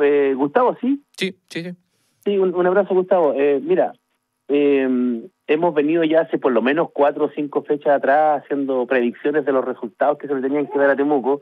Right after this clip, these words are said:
Speaker 1: Eh, nosotros hemos siempre estado abajo o desde abajo mirando un poco más los,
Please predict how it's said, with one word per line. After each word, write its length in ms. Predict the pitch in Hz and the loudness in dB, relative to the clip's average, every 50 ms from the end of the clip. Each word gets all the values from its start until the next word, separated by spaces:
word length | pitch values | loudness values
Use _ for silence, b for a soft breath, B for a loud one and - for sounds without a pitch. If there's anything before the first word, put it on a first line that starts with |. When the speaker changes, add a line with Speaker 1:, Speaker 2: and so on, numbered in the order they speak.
| b b b b _ _ _ _ _ | b b b b _ _ _ _ _
Speaker 1:
Eh, 300 | - 123 120 113 110 110 - - | -2 0 0 0 0 -2 -6 -4
nosotros 300 | - 147 147 - 170 - 160 | -4 -2 -2 0 0 0 0
hemos 140 | 156 156 151 | 0 0 -2
siempre 220 | - 185 165 - 175 | -2 -2 -2 -2 -2
estado 280 | 170 - 180 185 175 | 0 2 2 4 4
abajo 480 | 165 160 180 208 190 - - 156 151 139 | 2 2 2 2 0 0 0 0 0 2
o 80 | 135 139 | 2 2
desde 220 | 143 139 131 135 | 2 2 2 2
abajo 720 | 127 131 151 170 175 175 - 170 165 165 160 160 156 160 - _ _ _ _ _ | 2 4 2 2 0 0 0 0 0 0 0 -2 -4 -6 -12 _ _ _ _ _
mirando 340 | 135 143 147 170 170 165 170 | 0 2 2 2 2 0 -4
un 80 | 156 | -2
poco 240 | 139 170 165 - 165 | 0 -2 0 0 0
más 180 | 160 165 165 165 | 2 2 2 0
los, 140 | 160 160 | 0 -2